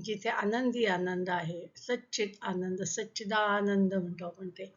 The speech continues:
आणि इतर सर्व गोष्टी या बदलाच्या अधीन आहेत. हे सर्व बदल ज्या माध्यमात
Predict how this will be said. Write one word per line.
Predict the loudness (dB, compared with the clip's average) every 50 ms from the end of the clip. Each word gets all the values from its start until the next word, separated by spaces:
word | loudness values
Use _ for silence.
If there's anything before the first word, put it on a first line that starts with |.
| _ _ _ _ -20 -16 -14 -14 -6 4
आणि | 8 10 10 10
इतर | 10 10 10 10 10
सर्व | 12 12 12 12 12 10
गोष्टी | 10 10 10 8 8 4 -2 -2 -2 -2 -4 -6 -12 -20 -20 _ _
या | 6 8 8
बदलाच्या | 8 8 6 6 8 8 8 10 10 8 8 8 8
अधीन | 8 6 6 2 0 2 2
आहेत. | 2 0 0 -2 -4
हे | -2 -2 0
सर्व | 2 4 4 6 6 8 8 8
बदल | 10 8 8 8 6 4 2 0 -6 -14 _ _ _ _ _ _ _ -8
ज्या | 0 6 6 8 8 8 6 6
माध्यमात | 6 6 6 6 6 6 4 4 4 6 6 8 8 8 8 8 6